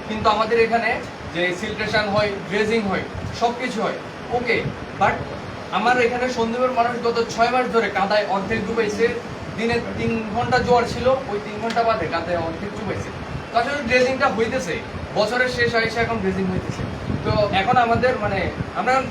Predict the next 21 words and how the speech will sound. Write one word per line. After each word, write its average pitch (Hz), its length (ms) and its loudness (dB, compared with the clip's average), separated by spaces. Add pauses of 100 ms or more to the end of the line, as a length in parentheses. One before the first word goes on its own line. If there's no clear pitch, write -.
কি 294 120 -2
চাইবো? 151 280 4 (340)
বারো 190 220 4
ইঞ্চি 226 180 0
একটা 254 160 2
ড্রেজিং 226 380 0
কি 269 60 -4
স্থায়ীভাবে, 233 600 2
ড্রেজার 202 280 2
কি 240 200 -6
সন্দ্বীপে 226 340 0 (100)
থাকবে? 254 300 0 (600)
নাকি 233 280 2
ড্রেজিংটা 240 600 4
যাতে 214 200 -2
সিলট্রেশন 262 600 -2
না 220 140 4
হয়, 226 260 6 (180)
একটা 190 260 -2
গবেষণা 226 460 4
হয়ে, 226 240 4